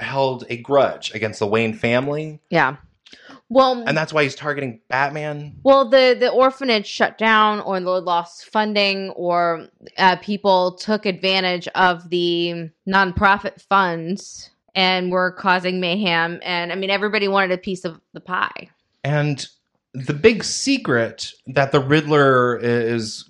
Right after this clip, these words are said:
Speaker 1: gonna blow the roof on is that Thomas Wayne hired Carmine Falcone to kill a journalist who's gonna report on Martha Wayne's mental illness?
Speaker 2: Yeah.
Speaker 1: Okay.
Speaker 2: Yeah.
Speaker 1: Cool reveal.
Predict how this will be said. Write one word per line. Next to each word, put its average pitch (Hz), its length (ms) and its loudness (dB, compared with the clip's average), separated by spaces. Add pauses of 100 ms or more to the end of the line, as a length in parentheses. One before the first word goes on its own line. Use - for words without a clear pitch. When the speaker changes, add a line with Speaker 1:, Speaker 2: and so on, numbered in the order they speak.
(100)
Speaker 1:
gonna 147 220 2
blow 139 240 4
the 127 100 0
roof 202 300 2
on 104 480 2 (460)
is 139 240 -4
that 147 520 0 (140)
Thomas 160 480 -6
Wayne 160 340 -4
hired 135 520 -6
Carmine 131 500 0
Falcone 156 840 -2 (380)
to 117 100 -10
kill 147 300 -4
a 117 120 -4
journalist 190 920 0
who's 143 260 -6
gonna 147 240 2
report 147 480 0
on 139 420 2 (580)
Martha 151 360 2
Wayne's 151 640 -2
mental 139 400 -2
illness? 311 640 -8
Speaker 2:
Yeah. 175 220 0 (1120)
Speaker 1:
Okay. 311 520 -10 (600)
Speaker 2:
Yeah. 160 240 -2 (380)
Speaker 1:
Cool 254 260 4
reveal. 220 640 -2